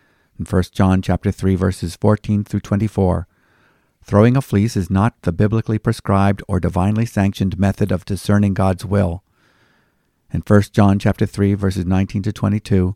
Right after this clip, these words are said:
we read, "We will know by this, that we are of the truth, and we will assure our heart before him, and whatever our heart condemns us.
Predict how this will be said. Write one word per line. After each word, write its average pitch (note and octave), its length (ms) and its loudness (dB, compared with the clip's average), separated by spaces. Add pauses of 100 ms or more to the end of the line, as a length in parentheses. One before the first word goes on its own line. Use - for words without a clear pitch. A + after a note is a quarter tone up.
(160)
we F2+ 120 -2
read, F#2 380 0 (480)
"We G2+ 160 0
will F#2+ 140 4
know A2 260 4
by A#2+ 220 4
this, A#2+ 400 -2 (300)
that D#2 140 -2
we F#2+ 180 2
are F2 120 -2
of F#2 140 0
the G2 100 0
truth, F#2 480 -2 (240)
and G2 160 0
we F#2 120 2
will F2+ 180 0
assure G#2 440 0
our A#2+ 160 0
heart B2+ 360 -2
before A2+ 300 0
him, F2+ 360 0 (500)
and F#2 160 -2
whatever G2 440 0
our G#2 160 2
heart G#2+ 240 -2
condemns G2 460 -2
us. D#2+ 340 -6